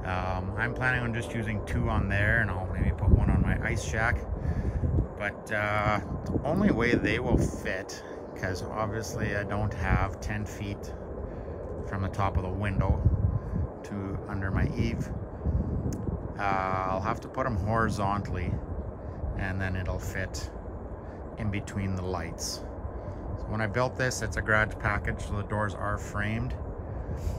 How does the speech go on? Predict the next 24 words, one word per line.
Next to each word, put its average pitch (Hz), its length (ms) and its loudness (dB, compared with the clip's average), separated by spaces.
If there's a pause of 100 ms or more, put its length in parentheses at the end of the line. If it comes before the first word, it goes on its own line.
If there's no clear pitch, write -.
(360)
Um, 90 440 0
so - 140 -6
that's 95 260 -2
why 98 120 -2
the 98 80 0
lights 98 260 0
are 104 60 -4
spaced 104 340 -2
like 101 160 -2
they 95 160 -2
are 107 340 2 (300)
for - 80 -4
ten-by-eight - 640 4 (280)
doors. 101 380 0 (800)
So 95 440 -2
it - 160 -8
should 127 280 -4
exactly 117 540 -2
fit 117 240 -4
having 101 460 -2
one 101 180 2
panel 101 380 -2
in 95 160 -4
between 98 440 -4